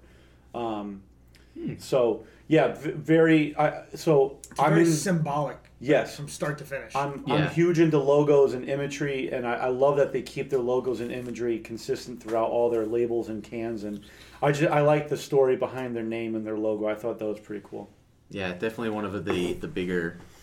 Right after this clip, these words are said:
Speaker 2: uh, local breweries around us to kind of spread out. Um,
Speaker 3: Yeah.
Speaker 2: but in keeping with the theme of, uh, thematic kind of
Speaker 1: Mm.
Speaker 2: elements to the, the, the, uh,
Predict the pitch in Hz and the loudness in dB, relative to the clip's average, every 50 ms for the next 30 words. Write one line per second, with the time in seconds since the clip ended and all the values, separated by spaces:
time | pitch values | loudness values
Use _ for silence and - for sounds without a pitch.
0 | - 92 90 87 85 85 90 80 76 87 80 90 85 85 85 85 85 90 85 85 | -12 -10 -8 -8 -6 -4 -4 -4 -6 -8 -8 -8 -6 -6 -6 -8 -8 -8 -8 -8
1 | 87 87 87 87 87 87 90 - - - 95 92 90 82 82 85 82 78 - - | -8 -8 -6 -6 -8 -8 -8 -12 -16 -16 -14 -12 -10 -8 -8 -8 -10 -10 -14 -20
2 | - - - - - - 90 87 87 85 85 85 90 87 - - - - - - | -20 -20 -20 -20 -12 -8 -6 -6 -4 -4 -6 -6 -8 -10 -14 -18 -20 -20 -20 -20
3 | - - - - _ _ _ - 87 80 80 80 80 82 80 80 - - - - | -20 -20 -20 -20 _ _ _ -8 -4 -4 -2 -4 -4 -4 -6 -10 -12 -16 -20 -20
4 | - - - - 170 196 220 220 - - 151 147 - 156 - 120 117 113 107 - | -18 -8 -4 0 2 2 2 2 0 -2 -4 -8 -10 -6 -4 -4 -4 -4 -4 -4
5 | 143 135 131 131 127 127 120 120 95 92 - 127 117 110 104 101 95 90 98 98 | -4 -2 0 0 0 0 -2 -4 -4 -6 -6 -4 -4 -4 -4 -4 -6 -6 -6 -6
6 | 92 90 87 85 85 - - - - - - 117 110 104 110 107 104 101 101 98 | -4 -4 -6 -6 -10 -14 -18 -20 -20 -12 -10 -8 -6 -6 -4 -4 -4 -4 -6 -6
7 | - - - - - - - 117 101 92 95 90 85 87 - - 175 202 185 123 | -8 -14 -18 -20 -16 -10 -8 -6 -4 -2 -4 -4 -4 -6 -6 -4 -2 -2 -2 -2
8 | 95 - - - - 101 101 104 98 98 98 95 - - 120 - - 90 90 95 | -4 -8 -14 -14 -10 -8 -6 -4 -4 -4 -6 -8 -8 -8 -6 -6 -6 -6 -6 -6
9 | 95 107 101 95 92 90 90 - 104 98 92 90 87 85 82 82 82 85 | -6 -6 -6 -6 -6 -6 -8 -8 -8 -8 -6 -4 -4 -4 -4 -4 -6 -8